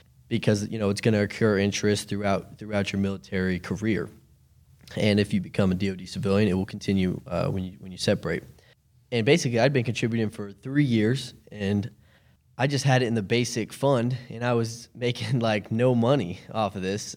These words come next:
and, um, I just didn't know any better. And so that's where he sat me down and showed me that this is where you kinda have that flexibility to actually manage your own funds that you're contributing to, you know, that Roth I R A, that T S P, um, whether that be that traditional or, or not.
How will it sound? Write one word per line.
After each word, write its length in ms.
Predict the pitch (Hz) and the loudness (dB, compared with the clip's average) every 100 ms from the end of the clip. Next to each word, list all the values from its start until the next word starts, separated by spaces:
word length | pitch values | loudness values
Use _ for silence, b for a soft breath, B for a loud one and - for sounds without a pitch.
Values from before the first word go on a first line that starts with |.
| - | -8
and, 360 | 110 107 104 104 | -4 -2 -2 -2
um, 400 | 101 98 95 92 | -2 -2 -4 -2
I 100 | 131 | -2
just 180 | 131 - | -2 -4
didn't 180 | 117 | -2
know 140 | 104 143 | 0 0
any 80 | 110 | 0
better. 260 | 87 80 | -2 -2
And 100 | 101 | -6
so 120 | - 110 | -6 -2
that's 260 | 135 143 | -2 -2
where 120 | 120 | -4
he 120 | 110 117 | -6 -4
sat 240 | 117 107 | -4 -4
me 100 | 101 | -2
down 240 | 98 101 | -4 -4
and 80 | 95 | -4
showed 320 | - 120 151 | -4 -2 -2
me 240 | 101 92 92 - | -4 -10 -16 -12
that 380 | 107 95 - - | -4 -4 -4 -10
this 220 | 117 123 | -8 -6
is 80 | 123 | -2
where 100 | 120 | 2
you 140 | 113 107 | 2 2
kinda 200 | 117 107 | 0 2
have 140 | 104 | 2
that 180 | 98 - | 0 0
flexibility 520 | 107 - 92 113 104 | -2 -2 0 2 2
to 120 | 98 | 0
actually 360 | 95 95 98 90 | -2 -2 -4 -2
manage 560 | 101 113 110 98 95 | 0 2 2 0 -2
your 100 | 104 | 0
own 160 | 98 98 | 0 0
funds 400 | - 123 113 98 | 0 0 2 0
that 180 | 92 - | -6 -8
you're 80 | 101 | -8
contributing 540 | 98 - 101 98 92 | -6 -2 -2 0 -2
to, 340 | - 98 92 - b b b | -2 -2 -2 -6 b b b
you 80 | 104 | -2
know, 120 | 95 | 0
that 180 | 92 85 | 2 2
Roth 260 | 95 92 95 | 0 0 -2
I 140 | 90 | 0
R 120 | 101 | 4
A, 120 | 131 95 | 4 4
that 160 | - | 0
T 140 | 92 92 | -2 -4
S 100 | - | 0
P, 300 | 143 110 B B B B _ - | 0 0 B B B B _ -8
um, 380 | 90 82 107 | -6 -4 -6
whether 180 | 113 98 | -10 -6
that 160 | 98 95 | -4 -2
be 120 | 95 | 0
that 160 | 92 80 | -2 -4
traditional 480 | 90 90 95 107 110 | -6 -4 -4 -2 0
or, 320 | 107 92 92 | 0 0 -2
or 160 | 92 92 | -4 0
not. 360 | 117 104 - | 2 2 0